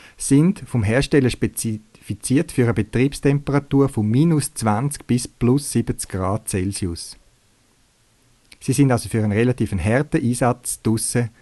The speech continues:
konzipiert und auch so gebaut. Ein iPhone hingegen ist, gemäss zum Beispiel der Firma Apple, nur für den Einsatz von null Grad bis fünfunddreißig Grad gedacht und ausgelegt. Du, ausserhalb von dem Bereich sollte man es nicht brauchen.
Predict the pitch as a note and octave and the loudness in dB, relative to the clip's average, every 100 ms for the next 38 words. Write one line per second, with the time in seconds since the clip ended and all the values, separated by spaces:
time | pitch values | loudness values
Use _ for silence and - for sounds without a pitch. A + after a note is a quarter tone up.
0 | - - G#2+ G#2 - G2+ G#2+ - G2 F#2 | -12 -4 -4 -4 -6 -2 -2 -2 -4 -2
1 | G2 A2+ - E2+ F2 - - - - _ | -2 -4 -4 -6 -6 -10 -10 -12 -12 _
2 | _ - - - - A#2+ - C3 F#3 F3+ | _ -20 -20 -20 -8 -2 2 4 4 2
3 | F3+ F3+ E3 A2+ G#2 - B2 A#2+ - - | 4 4 4 2 2 2 2 0 -6 -2
4 | A#2 A2+ A#2+ - - A2 - G#2 A2+ G#2+ | 0 2 0 -2 -4 -4 -2 -2 0 0
5 | G#2 A2 B2 - D3 C#3+ - - B2 C#3 | 0 -2 -2 2 0 0 -12 -8 2 2
6 | D3 C#3+ B2 C3+ C#3+ C3 - A#2+ A#2 C#3 | 4 2 4 2 0 -4 -2 0 2 2
7 | D#3+ D3+ C#3+ C#3+ - A#2+ - G#2 A2 A2+ | 2 2 2 2 -2 -6 -2 -2 -2 -2
8 | A#2 - A2+ G#2 G#2+ - - F2+ E2 - | -4 -4 -4 -2 -2 -6 -6 -4 -6 -14
9 | - - - A2 G#2 A2 - G#2 F2+ - | -20 -12 -4 -2 -2 -4 -2 -2 -2 -8
10 | - - - _ _ _ _ _ _ - | -20 -20 -20 _ _ _ _ _ _ -8
11 | - - C#3 - D3+ D3+ D#3+ D3+ C3+ B2 | -6 -2 -2 2 0 0 0 0 2 2
12 | C3+ - G#2 - B2 G#2 F#2+ - G#2+ F#2 | 0 -2 -2 -2 -4 -4 -4 -2 0 0
13 | - | -4